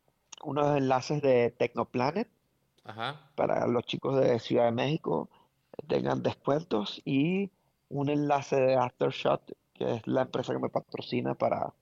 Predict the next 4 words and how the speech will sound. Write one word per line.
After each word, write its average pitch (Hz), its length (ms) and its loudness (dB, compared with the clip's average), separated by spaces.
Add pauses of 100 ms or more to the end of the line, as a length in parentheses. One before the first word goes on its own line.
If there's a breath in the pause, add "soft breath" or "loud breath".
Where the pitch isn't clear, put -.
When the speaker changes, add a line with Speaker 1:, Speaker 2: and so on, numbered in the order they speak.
(260)
Speaker 1:
selección 123 400 -2
de 120 80 -2
fotos, - 380 -2 (1000)
eh, - 540 -4